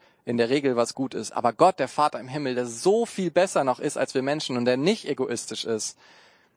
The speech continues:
der gibt uns richtig gerne den Heiligen Geist, wenn wir ihn darum bitten. Es gibt nicht eine richtig lange Liste mit Voraussetzungen, die du erfüllen musst, damit du heilig genug bist, den Heiligen Geist zu empfangen. Es geht vor allem darum, dass du ihn haben möchtest, dass du ihn begehrst,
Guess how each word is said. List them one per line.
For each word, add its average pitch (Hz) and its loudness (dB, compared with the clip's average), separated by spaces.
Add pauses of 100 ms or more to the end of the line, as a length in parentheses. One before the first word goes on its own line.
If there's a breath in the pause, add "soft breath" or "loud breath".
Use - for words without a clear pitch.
(140)
der 143 2
gibt - 0
uns 147 -2
richtig 196 -2
gerne 214 2
den 147 -4
Heiligen 117 -4
Geist, 110 -4
wenn 113 -6
wir 110 -6
ihn 110 -6
darum 110 -6
bitten. 110 -8
Es - -8
gibt - 2
nicht - -2
eine 143 0 (420)
richtig 165 -2
lange 156 2
Liste 160 0
mit 139 -8
Voraussetzungen, 151 2
die 143 -2
du 131 2
erfüllen 143 -2
musst, 139 -2 (300 loud breath)
damit 139 -2
du 139 -6 (100)
heilig 160 2
genug 156 -2
bist, - -4
den 135 -4
Heiligen 131 0
Geist 131 0
zu - -4
empfangen. 113 -4 (1080)
Es - -8
geht 151 0
vor - 2
allem 156 4
darum, 143 -2
dass 131 -6
du 131 -4
ihn 123 -6
haben 120 4
möchtest, 135 0
dass - -10
du 127 -10
ihn 120 -8
begehrst, 135 -2